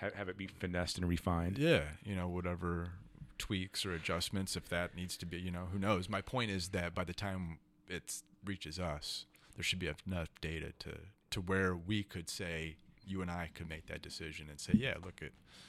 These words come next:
Speaker 2: seems to be A-okay."
Speaker 1: I, uh,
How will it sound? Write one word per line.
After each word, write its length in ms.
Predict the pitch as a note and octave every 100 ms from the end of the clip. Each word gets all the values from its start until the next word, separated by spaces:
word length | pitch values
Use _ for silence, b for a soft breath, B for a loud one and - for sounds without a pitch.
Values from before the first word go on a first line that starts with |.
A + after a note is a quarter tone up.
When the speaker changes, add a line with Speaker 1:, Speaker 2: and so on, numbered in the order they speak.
| B B B B B - -
Speaker 2:
seems 280 | - E2+ D#2
to 80 | -
be 280 | E2 D#2+ -
A-okay." 580 | D#2+ D2+ E2 F2 D#2+ D#2+ - B B B -
Speaker 1:
I, 180 | G2+ A2
uh, 460 | G#2 G2 G2 F#2+